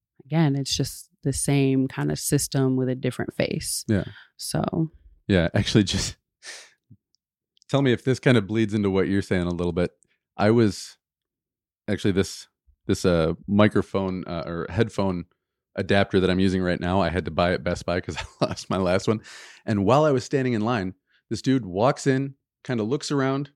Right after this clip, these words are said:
Speaker 2: sees somebody leaving one cashier's line,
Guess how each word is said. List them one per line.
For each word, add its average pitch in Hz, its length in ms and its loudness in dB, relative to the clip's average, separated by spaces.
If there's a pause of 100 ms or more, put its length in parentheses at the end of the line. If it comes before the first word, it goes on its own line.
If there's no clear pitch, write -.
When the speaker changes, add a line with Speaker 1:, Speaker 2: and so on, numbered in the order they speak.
(440)
Speaker 2:
sees 131 360 0
somebody 123 320 2
leaving 127 720 2
one 107 340 0
cashier's 131 480 0
line, 139 240 -2